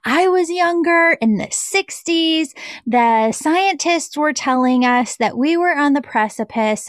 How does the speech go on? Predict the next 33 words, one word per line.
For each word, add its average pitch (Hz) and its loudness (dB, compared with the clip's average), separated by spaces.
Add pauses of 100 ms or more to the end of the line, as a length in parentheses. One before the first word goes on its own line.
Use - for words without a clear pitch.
of 214 -2
a 196 -2
massive, 294 2 (380)
um, 240 4 (160)
ice 226 -2
age 185 -4
that 214 0
was 214 -2
about 190 -2
to 208 -6
come - -4
in. 180 -4 (100)
And 233 2 (400)
y-, 233 -8 (160)
this 247 -2
person 330 0 (100)
always 339 2
brings 277 2
up 214 2 (300)
the 233 0
same 254 0
old 226 0
point. - -8 (100)
They 262 0
were 254 0
telling 359 0
us 330 0
it 311 -2
was 285 -2
the 269 -2
ice 220 -2
age 214 -2
before. 214 0